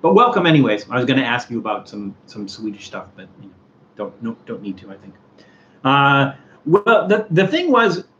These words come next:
uh, Janice, is that we didn't know what we wanted to review, so we just wanted to go and we wanted to kind of seek out interesting and unusual things. Some, some things were a little disappointing.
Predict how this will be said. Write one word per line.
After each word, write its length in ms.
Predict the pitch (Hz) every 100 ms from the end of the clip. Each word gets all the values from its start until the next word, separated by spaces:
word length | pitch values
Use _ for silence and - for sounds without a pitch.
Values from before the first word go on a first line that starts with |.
| 160
uh, 280 | 156 135
Janice, 360 | 123 170 165 139
is 120 | 127
that 140 | 139 139
we 180 | 147
didn't 320 | 254 214 151 135
know 220 | 143 156
what 140 | 135
we 80 | 123
wanted 240 | 113 110
to 80 | 104
review, 480 | 110 104 104 98 95
so 120 | -
we 120 | 139
just 180 | 202 214
wanted 220 | 196 170
to 100 | 135
go 240 | - 135 139
and 100 | 127
we 80 | 131
wanted 320 | 135 131 123
to 140 | 131
kind 280 | 117 139 117
of 100 | 101
seek 640 | - - - - - 175 156
out 300 | 139 104 - _ _ _ _ -
interesting 520 | 147 147 139 151 131
and 120 | 120
unusual 480 | 120 127 123 117 117
things. 340 | - 113 101 _ _ _
Some, 240 | 254 269
some 440 | 269 - - 233 254
things 180 | 226
were 80 | 147
a 40 | 143
little 180 | 151
disappointing. 720 | 131 123 - 113 117 123 147